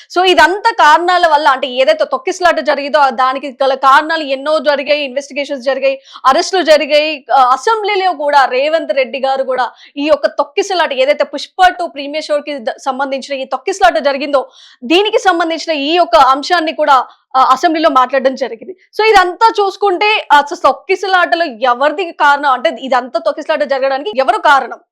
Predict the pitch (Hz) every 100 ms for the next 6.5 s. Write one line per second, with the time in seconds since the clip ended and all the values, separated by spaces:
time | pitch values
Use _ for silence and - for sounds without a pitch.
0 | _ _ - 302 285 262 262 403 403 381
1 | 294 285 294 277 - _ _ 311 381 392
2 | 359 339 349 330 320 349 302 302 262 254
3 | 262 269 262 262 262 262 247 269 285 262
4 | 269 262 254 254 247 262 - 277 269 269
5 | 262 262 262 247 262 277 262 - 262 277
6 | 277 285 269 277 254